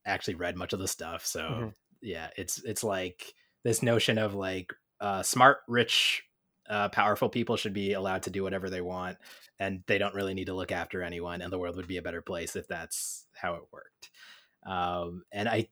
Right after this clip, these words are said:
Speaker 1: guess, I don't know, I haven't read into it, but, uh, there's some, I, I think there's a sense, or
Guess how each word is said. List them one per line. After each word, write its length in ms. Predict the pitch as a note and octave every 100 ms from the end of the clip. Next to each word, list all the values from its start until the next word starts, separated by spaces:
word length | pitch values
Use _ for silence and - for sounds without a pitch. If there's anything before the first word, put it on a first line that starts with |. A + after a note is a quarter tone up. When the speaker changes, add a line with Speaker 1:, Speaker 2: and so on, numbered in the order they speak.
| -
Speaker 1:
guess, 400 | A#2+ D#3+ G3 -
I 120 | C3+
don't 260 | C3+ C#3 A2+
know, 220 | A2+ B2+
I 80 | A#2
haven't 200 | G#2+ G#2+
read 160 | G#2 G2
into 300 | A2+ D3 D3
it, 140 | B2+
but, 280 | G#2+ G2 - _ -
uh, 260 | G2 F#2 F#2
there's 220 | G#2 -
some, 220 | A2 G2 _ - - - -
I, 60 | - A#2
I 80 |
think 200 | A2 A2+
there's 180 | A2 G2
a 80 | G2
sense, 520 | - G#2 G2+ - - -
or 420 | G#2 F#2+ F#2+